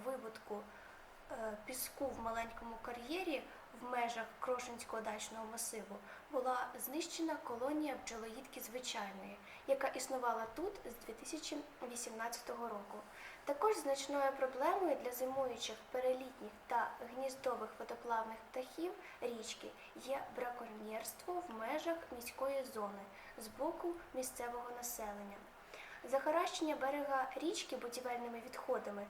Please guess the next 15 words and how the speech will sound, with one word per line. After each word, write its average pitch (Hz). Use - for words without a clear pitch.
в -
районі 254
провулка 233
Прудного, 285
засмічення 254
берегів 214
побутовим 262
сміттям 247
також -
негативно 226
впливає 302
на 233
стан -
орнітофауни 240
досліджуваного 254